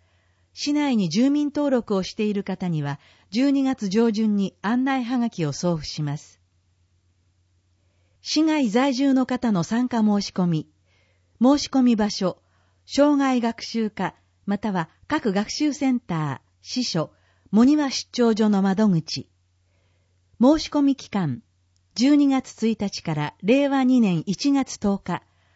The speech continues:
閉庁日、休館日を除く。一、会場に利用できる駐車場はありません。福島駅西口、会場間の無料シャトルバスをご利用ください。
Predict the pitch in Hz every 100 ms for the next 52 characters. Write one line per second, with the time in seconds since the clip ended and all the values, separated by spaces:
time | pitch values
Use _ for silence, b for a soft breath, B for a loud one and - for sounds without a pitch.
0 | _ _ - 247 247 - 247 196 156 -
1 | 247 269 - 277 214 160 143 151 139 151
2 | - 143 _ _ _ _ _ _ _ _
3 | _ _ _ _ _ _ _ _ 214 196
4 | - 208 _ _ _ _ _ _ - 277
5 | 302 277 269 254 226 202 247 277 262 254
6 | - 220 151 - 247 247 269 208 226 208
7 | 190 185 - 165 196 190 - 170 127 _
8 | _ _ _ _ _ _ _ _ _ _
9 | _ - - 302 330 311 254 214 190 175
10 | 170 226 220 - 202 170 b b - 269
11 | 247 269 262 208 175 156 151 - 175 226
12 | 277 294 262 233 285 294 285 277 196 165
13 | 175 180 175 170 156 160 - 156